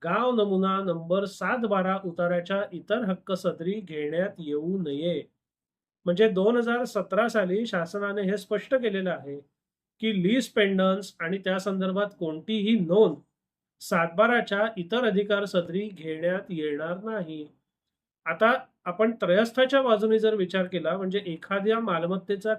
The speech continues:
खरेदीदार या दृष्टिकोनातनं जर आपण विचार केला, तर पूर्वीच्या काळी जी लीज पेंडन्टची नोंद होती, ती खरेदीदाराच्या दृष्टीने फायदेकारक होती. कारण सात बारा बघितल्यावरच त्याला कळत होतं की या मालमत्तेसंदर्भात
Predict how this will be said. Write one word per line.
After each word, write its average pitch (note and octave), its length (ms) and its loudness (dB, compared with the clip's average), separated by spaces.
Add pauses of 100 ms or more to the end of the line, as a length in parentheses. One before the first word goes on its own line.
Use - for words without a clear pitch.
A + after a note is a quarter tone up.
खरेदीदार F#3+ 600 0 (800)
या G3 220 4
दृष्टिकोनातनं A3 680 0
जर G3+ 140 2
आपण F#3 240 -2
विचार F3+ 320 0
केला, C#3+ 380 -6 (520)
तर A3 80 2
पूर्वीच्या A3+ 640 2
काळी G#3+ 400 2
जी F#3+ 260 -2
लीज G3+ 200 0
पेंडन्टची A3 640 0
नोंद F#3+ 320 2
होती, F#3 580 -2 (480)
ती C4 80 -2 (120)
खरेदीदाराच्या A#3+ 760 2
दृष्टीने A3 460 0
फायदेकारक F3+ 640 -2
होती. C#3+ 220 -12 (720)
कारण A#3 240 6
सात E3+ 360 -2
बारा A3 240 4
बघितल्यावरच A3 920 4
त्याला F#3+ 200 2
कळत G#3+ 400 2
होतं F#3 280 0
की A3 240 -4
या F#3+ 200 0
मालमत्तेसंदर्भात F#3+ 1040 -2